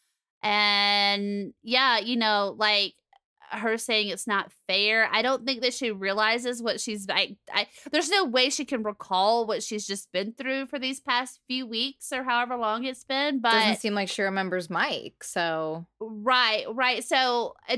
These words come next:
Speaker 1: the whole line of "it's not fair," it almost makes me feel like, well, what, what do you mean by that? Is it not fair that you couldn't stay the way that you were? Or is it not
Speaker 2: Mm.
Speaker 1: fair that you have been blacked out, you don't know what's going on, and the first thing you see is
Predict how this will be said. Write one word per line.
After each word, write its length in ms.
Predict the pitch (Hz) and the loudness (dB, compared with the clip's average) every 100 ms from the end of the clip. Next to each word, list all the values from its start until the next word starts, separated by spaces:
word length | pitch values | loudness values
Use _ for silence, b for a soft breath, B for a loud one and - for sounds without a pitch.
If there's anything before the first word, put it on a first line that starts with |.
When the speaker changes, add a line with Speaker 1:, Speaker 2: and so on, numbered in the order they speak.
| 226 | 0
Speaker 1:
the 140 | 285 | 0
whole 420 | 226 240 269 302 | 2 0 2 2
line 300 | 294 240 240 | 4 4 4
of 140 | 240 220 | 2 0
"it's 200 | 220 - | -4 -2
not 240 | 240 170 | -2 -2
fair," 420 | - 196 202 226 233 | -2 0 2 4 2
it 160 | 233 | 2
almost 380 | 226 240 240 240 | 2 2 0 -2
makes 180 | 233 233 | -4 -2
me 100 | 220 | -4
feel 220 | - 214 | -2 0
like, 220 | 214 208 | 0 0
well, 180 | 240 226 | 0 -2
what, 260 | 202 247 - _ _ _ _ _ _ _ - | 0 0 -2 _ _ _ _ _ _ _ 0
what 160 | 277 | 2
do 80 | 330 | 4
you 220 | 370 370 302 | 4 6 4
mean 460 | 254 240 277 320 | 2 4 4 4
by 160 | 240 196 | 4 2
that? 240 | 185 170 | 2 2
Is 140 | 214 226 | 2 0
it 100 | 208 | 2
not 240 | 226 226 | 0 0
fair 180 | 240 226 | 0 2
that 180 | 214 - | 0 -4
you 80 | 202 | -10
couldn't 400 | - 214 190 - | -4 -4 -4 -6
stay 680 | - - - 208 214 247 | -8 -8 -2 2 4 4
the 160 | 254 285 | 2 0
way 200 | 277 277 | 2 2
that 120 | 247 | 0
you 140 | 285 | -4
were? 320 | 254 269 294 277 | -2 2 4 4
Or 80 | 240 | 2
is 140 | 240 | 0
it 100 | 240 | -2
not 300 | 202 220 240 | 0 2 2
Speaker 2:
Mm. 120 | 175 170 | 0 0
Speaker 1:
fair 360 | 233 226 220 | 2 2 0
that 280 | 214 208 196 - _ _ _ _ - | 0 0 0 -4 _ _ _ _ -10
you 760 | 208 254 262 247 240 233 226 - _ _ _ _ - | 0 2 4 2 2 2 0 -4 _ _ _ _ -4
have 240 | 254 240 | 0 2
been 200 | 254 233 | 2 2
blacked 420 | 214 226 233 - | 2 2 2 0
out, 320 | 247 240 240 | 2 2 0
you 80 | 247 | -4
don't 220 | 226 220 | -2 0
know 100 | 220 | 0
what's 240 | 220 208 208 | 0 0 -2
going 260 | 208 202 | -4 -2
on, 220 | 214 226 214 | 2 4 2
and 100 | 202 | 0
the 120 | 214 | -2
first 260 | 226 214 | -2 -4
thing 160 | - 208 | -2 -4
you 100 | 202 | -4
see 280 | 202 226 202 | -4 -4 -4
is 120 | 190 | -4